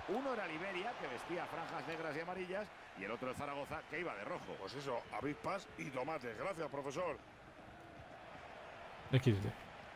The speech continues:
Speaker 3: Vale.
Speaker 2: Ahí está la ayuda. La podía dejar
Speaker 3: Hostia, la da el
Speaker 2: pasar ese
Speaker 3: muñeco,
Speaker 2: balón.
Speaker 3: tú.
Speaker 2: Cuidado
Speaker 3: La da el
Speaker 2: con el
Speaker 3: jugador
Speaker 2: contraataque
Speaker 3: contrario.
Speaker 2: que lleva peligro.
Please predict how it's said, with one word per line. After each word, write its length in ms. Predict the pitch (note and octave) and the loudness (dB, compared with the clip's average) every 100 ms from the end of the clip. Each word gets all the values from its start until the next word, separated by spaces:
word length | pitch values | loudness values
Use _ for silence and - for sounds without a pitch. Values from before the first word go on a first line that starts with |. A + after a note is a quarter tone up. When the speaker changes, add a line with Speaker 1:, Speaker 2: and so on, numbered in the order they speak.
| - - - - - - - - | -12 -12 -12 -12 -12 -12 -8 10
Speaker 3:
Vale. 280 | A2+ D#3+ G#3+ - - | 12 12 12 6 -2
Speaker 2:
Ahí 120 | C3+ C#3 - | 0 0 -2
está 240 | - E3+ | 0 2
la 80 | F3+ | 2
ayuda. 580 | F#3 G#3 F#3 F3 D3 A2+ - - - | 2 2 2 2 0 -2 -6 -10 -2
La 120 | A#2 B2 | 0 2
podía 440 | B2 B2+ D3+ D3+ | 0 2 4 2
dejar 260 | C#3 - B2+ | 0 8 10
Speaker 3:
Hostia, 280 | - C3+ | 12 12
la 80 | A2+ | 12
da 80 | B2 | 12
el 60 | A#2+ | 12
Speaker 2:
pasar 120 | G#2+ | 12
ese 140 | A2 | 12
Speaker 3:
muñeco, 100 | G2+ | 12
Speaker 2:
balón. 140 | G2 A2 | 10 8
Speaker 3:
tú. 960 | - - - - - - - - - | 6 -4 -6 -10 -10 -10 -10 -4 0
Speaker 2:
Cuidado 180 | C#4+ B3+ C3 | 2 10 12
Speaker 3:
La 60 | |
da 60 | B2 | 12
el 60 | A#2+ | 12
Speaker 2:
con 60 | |
el 80 | A#2 | 12
Speaker 3:
jugador 260 | G2+ G#2+ G#2+ | 12 10 10
Speaker 2:
contraataque 20 | |
Speaker 3:
contrario. 360 | G#2+ G#2 G2+ | 10 10 10
Speaker 2:
que 60 | C4+ | 8
lleva 180 | - C4+ | 2 2
peligro. 600 | C4 C#4 C4+ B3+ A3+ | 0 0 0 0 0